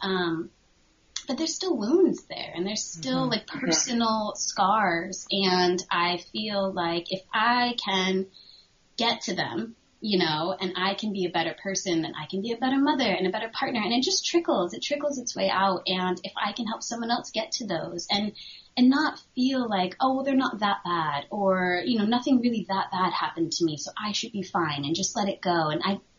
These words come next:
Speaker 1: always been t-, like, "Let it go, let it go." And I'm like, I don't know what, what, what where does it go, you know?
Speaker 2: It gets stuck in there, and then
Speaker 1: Yeah,
Speaker 2: it
Speaker 1: and
Speaker 2: causes
Speaker 1: it,
Speaker 2: that
Speaker 1: it,
Speaker 2: resentment and the pain.
Speaker 1: Yeah.
Speaker 2: Mm-hmm.
Speaker 1: And, like,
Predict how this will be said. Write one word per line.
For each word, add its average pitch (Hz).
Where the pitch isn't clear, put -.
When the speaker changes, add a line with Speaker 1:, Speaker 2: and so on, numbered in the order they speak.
Speaker 1:
always 285
been 233
t-, -
like, 233
"Let 254
it 285
go, 214
let 208
it 254
go." 240
And 180
I'm 220
like, 233
I 302
don't 381
know 349
what, 359
what, 277
what 285
where 277
does 320
it 330
go, 196
you 240
know? 202
Speaker 2:
It 170
gets -
stuck 135
in 143
there, 131
and 147
then 139
Speaker 1:
Yeah, 143
Speaker 2:
it -
Speaker 1:
and 143
Speaker 2:
causes 135
Speaker 1:
it, -
Speaker 2:
that 139
Speaker 1:
it, -
Speaker 2:
resentment 135
and 156
the 139
pain. 131
Speaker 1:
Yeah. 339
Speaker 2:
Mm-hmm. 147
Speaker 1:
And, 240
like, 196